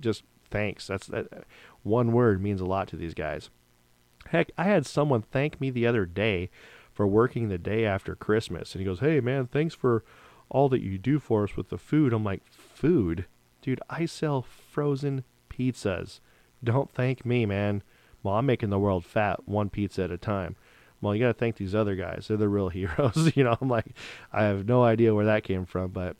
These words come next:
you know, heck, I'll take it, you know, if that's the one place I get thanks, you know, I'll take it. But, um,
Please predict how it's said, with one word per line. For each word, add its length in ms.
you 140
know, 240
heck, 180
I'll 100
take 300
it, 80
you 100
know, 240
if 160
that's 280
the 180
one 160
place 240
I 40
get 180
thanks, 320
you 80
know, 60
I'll 120
take 300
it. 160
But, 180
um, 420